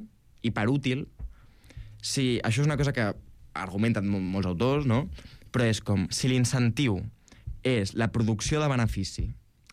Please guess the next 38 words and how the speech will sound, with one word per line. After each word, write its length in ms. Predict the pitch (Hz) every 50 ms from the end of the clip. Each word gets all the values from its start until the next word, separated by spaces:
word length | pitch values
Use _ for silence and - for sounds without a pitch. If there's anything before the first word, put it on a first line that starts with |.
| - - _ -
i 120 | 123 117
no 360 | 120 127 131 123 104 95 90 92 - - - - - _ _ -
la 160 | 117 117 110 110
d'utilitat 680 | 110 104 - 107 104 104 90 139 156 - - - - - - - - - - -
per 120 | 123 113
l'ésser 240 | 107 113 104 - 110
humà, 220 | 107 113 135 165 196 180 - - -
aquí 200 | - 113 95 113
tenim 200 | 113 113 113 107
un 80 | 104 101
problema, 320 | 101 101 95 90 87 85 82
no? 140 | 101 120 170 - - -
Si 220 | - - - 139 156
és, 100 | 175 180 190 -
si, 240 | - - - 127 117
si 160 | - - -
el 80 | 127 120
que 80 | 120 131
es 60 | 120
busca 220 | 156 170 - 190 165
és 80 | 143
la 80 | 151 127
rentabilitat 520 | 127 123 113 - 120 110 110 107 117 98
econòmica 640 | 107 - 110 104 98 92 90 90 82 - 87 82 - - -
i 140 | - 104 110
no 220 | 117 123 127 117 - - - - - - - - - - 95
el 480 | 98 92 92 90 87 90 92 90 87 -
servei 320 | - 104 101 101 117 123
a 60 | 120 110
la 80 | 95
societat, 480 | 92 90 92 95 - 104 117 - - - - - - - - - - -
tenim 240 | - - 113 113 113
un 80 | 117 -
conflicte, 500 | 104 101 87 - 110 113 107 - 73 71
no, 100 | 87 107
diríem? 320 | 104 92 82 87 110 139 - 226 - - - - - - - - - - - -
Què 120 | - 147 123
passa? 380 | 117 104 95 - - 90 82